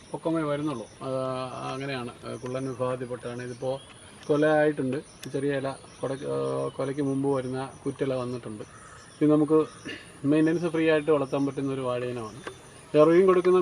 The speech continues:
മിക്കവാറും വാഴയിനങ്ങളും, ആ, അധികം നമുക്ക്, ആ, പ്രയത്നമില്ലാതെ തന്നെ വീട്ടുവളപ്പിൽ വളർത്തിയെടുക്കാൻ പറ്റുന്നതാണ്. വ്യാവസായികമായിട്ട്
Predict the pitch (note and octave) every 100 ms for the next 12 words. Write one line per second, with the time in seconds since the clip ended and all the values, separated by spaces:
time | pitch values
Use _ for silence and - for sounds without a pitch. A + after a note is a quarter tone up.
0 | F3 E3+ F3+ F#3 F#3+ F3 E3 D#3+ D3+ D3
1 | D3 E3+ - - C#3 C#3 C#3 C#3 C#3+ D#3+
2 | E3+ E3+ D3 D3 D3+ D3+ C#3 - C3 C3+
3 | C3 C#3 D3+ - D#3+ C#3+ C#3+ C#3 C3+ C3
4 | C#3 C3+ C3+ C3+ C3 C3+ B2+ B2 - B2
5 | B2 B2 B2 - A#2+ G2+ G#2 B2 B2 C3+
6 | C3+ C#3+ C#3+ C#3+